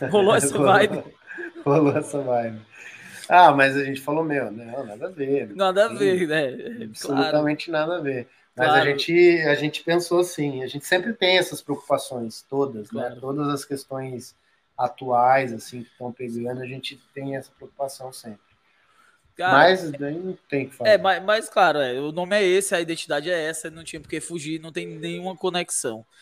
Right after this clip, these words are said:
Speaker 1: Só a minha
Speaker 2: É.
Speaker 1: mente doentia mesmo que viu essas
Speaker 2: <laughs>
Speaker 1: coisas. Mas, bom, é, é, assim, cara, até como banda, né, como artista,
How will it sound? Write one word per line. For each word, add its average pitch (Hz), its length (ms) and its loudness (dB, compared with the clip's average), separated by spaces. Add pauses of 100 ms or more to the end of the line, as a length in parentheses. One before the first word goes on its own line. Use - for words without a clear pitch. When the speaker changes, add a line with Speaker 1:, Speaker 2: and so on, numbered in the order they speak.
(220)
Speaker 1:
Só 160 160 4
a 165 40 8
minha 180 140 0
Speaker 2:
É. 175 40 -2
Speaker 1:
mente 175 280 -4
doentia 165 540 0
mesmo 147 340 -4
que 160 320 -6
viu 135 300 0
essas 139 320 4
Speaker 2:
<laughs> - 40 -6
Speaker 1:
coisas. 123 200 -8 (1160)
Mas, 208 360 2 (220)
bom, 190 400 2
é, 196 160 8
é, 196 200 2
assim, 240 320 4
cara, 170 180 8
até - 260 4
como 285 240 -2
banda, 185 440 0
né, 180 120 -4
como 175 240 -6
artista, 175 680 -10